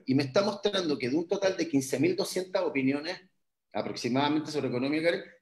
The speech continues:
el treinta y siete por ciento aprox del total de Latinoamérica. Si yo clico en Uruguay, me va a mandar acá abajo y me va a mostrar los trece temas rankeados en Uruguay. Me está mostrando que economía de hogares,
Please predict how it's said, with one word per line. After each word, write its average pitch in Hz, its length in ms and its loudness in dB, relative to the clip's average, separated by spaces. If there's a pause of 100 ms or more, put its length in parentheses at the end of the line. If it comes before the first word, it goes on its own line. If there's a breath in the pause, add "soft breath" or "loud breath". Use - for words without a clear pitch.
el 175 240 4
treinta 165 300 0
y - 20 -2
siete 202 320 2
por 208 160 0
ciento 190 680 -2
aprox 135 480 -2
del 135 200 2
total 160 320 2
de 190 100 -2
Latinoamérica. 127 680 0 (160)
Si - 220 -6
yo 208 140 6
clico 226 240 4
en 208 80 4
Uruguay, 156 440 2 (680)
me 113 100 2
va 151 80 4
a 185 40 2
mandar 202 280 4
acá 196 160 2
abajo 165 580 0
y 120 100 0
me 120 120 2
va 127 80 4
a 156 40 4
mostrar 175 440 0
los - 240 -4
trece - 320 0
temas 190 400 0
rankeados 139 640 2
en 110 80 0
Uruguay. 87 300 -8 (1800)
Me 113 120 2
está 127 180 4
mostrando 170 440 2
que 160 80 2
economía 113 520 2
de 143 60 2
hogares, 147 760 -2